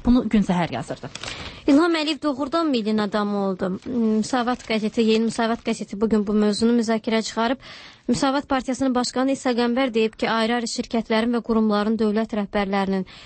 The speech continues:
Speaker 2: elin adamı elan etməsini, e, İlham Əliyevi, e, səbəbləri məlumdur, amma biz burada maraqlı bir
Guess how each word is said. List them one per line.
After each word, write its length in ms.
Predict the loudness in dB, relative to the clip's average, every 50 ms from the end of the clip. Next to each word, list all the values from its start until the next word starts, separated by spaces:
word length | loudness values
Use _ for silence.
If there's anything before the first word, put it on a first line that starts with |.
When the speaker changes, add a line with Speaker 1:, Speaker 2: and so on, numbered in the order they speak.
| -4 0
Speaker 2:
elin 240 | 2 2 2 2 2
adamı 380 | 0 0 2 0 2 2 2
elan 280 | 2 2 2 2 0 0
etməsini, 580 | -2 -2 -2 -2 -2 -2 -2 -2 0 0 0 0 -2 -10 -16 -10
e, 460 | -4 0 2 2 4 4 4 2 2 2 2
İlham 240 | 4 4 4 4 2
Əliyevi, 440 | 2 2 2 2 2 2 0 -2 -4 -6 _ _ -20 -20 -20 -20 -20 -12 _ 0
e, 80 | 0 0
səbəbləri 600 | 2 0 -2 -2 -2 -2 0 0 2 2 2 2
məlumdur, 480 | 2 2 0 0 0 0 0 0 0
amma 200 | 2 0 0 0
biz 200 | -2 -4 -2 -4
burada 200 | -4 -2 0 2 2
maraqlı 400 | 2 2 0 0 0 -2 -2 0
bir 140 | 0 -2